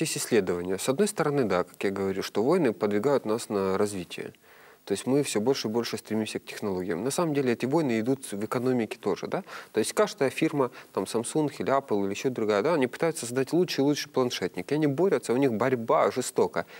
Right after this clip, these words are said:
Они каждых полгода что-то новое изобретают. Это невероятно. Скорость, с какой сейчас происходит изобретение, они существуют потому, что они друг друга не любят.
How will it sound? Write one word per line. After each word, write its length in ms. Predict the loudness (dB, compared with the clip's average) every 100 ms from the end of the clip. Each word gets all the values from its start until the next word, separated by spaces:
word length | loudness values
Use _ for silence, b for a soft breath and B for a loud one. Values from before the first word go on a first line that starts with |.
| B -2
Они 140 | 2
каждых 340 | 2 2 0
полгода 460 | 0 0 4 2 2
что-то 280 | -4 -12 -4
новое 300 | -4 -2 -4
изобретают. 640 | -4 -4 -2 -2 -4 -4
Это 160 | -2 0
невероятно. 760 | 2 2 4 4 2 -4 -16 _ b b b
Скорость, 440 | -2 4 6 4
с 20 | 0
какой 260 | 0 0
сейчас 380 | 0 0 0 0
происходит 440 | 0 0 2 0
изобретение, 600 | 0 -4 -4 -2 -2 -2 B B B
они 160 | 0 2
существуют 340 | 0 -4 -2
потому, 340 | -2 2 2 2
что 180 | 2
они 180 | 2 2
друг 220 | 4 2
друга 300 | 4 4 4
не 200 | 4 4
любят. 520 | 4 4 2 2 -2